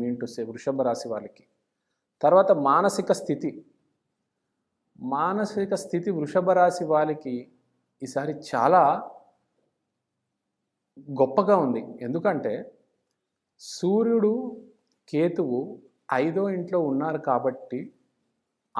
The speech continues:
ఆత్మ అనేది దేవుడితో కలిసిపోతుంది. అంటే విపరీతమైన దైవభక్తి. నేను గుడికి వెళ్ళాలి, నేను దేవుడిని కలవాలి, నేను ఆరాధించాలి,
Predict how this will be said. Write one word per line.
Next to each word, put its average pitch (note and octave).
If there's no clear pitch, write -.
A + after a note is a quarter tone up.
ఆత్మ G3
అనేది C#3
దేవుడితో F3
కలిసిపోతుంది. C3
అంటే C#3+
విపరీతమైన G3+
దైవభక్తి. C3
నేను C#3
గుడికి D3
వెళ్ళాలి, B2
నేను C#3
దేవుడిని C#3+
కలవాలి, B2+
నేను C3
ఆరాధించాలి, C#3+